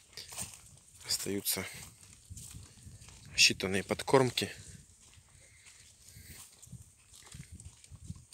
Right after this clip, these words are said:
И необходимо правильно их скорректировать,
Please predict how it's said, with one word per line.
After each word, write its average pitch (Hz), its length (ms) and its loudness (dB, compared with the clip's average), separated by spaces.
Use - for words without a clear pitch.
И 110 340 4
необходимо 110 400 6
правильно 107 460 6
их 95 100 2
скорректировать, 95 760 4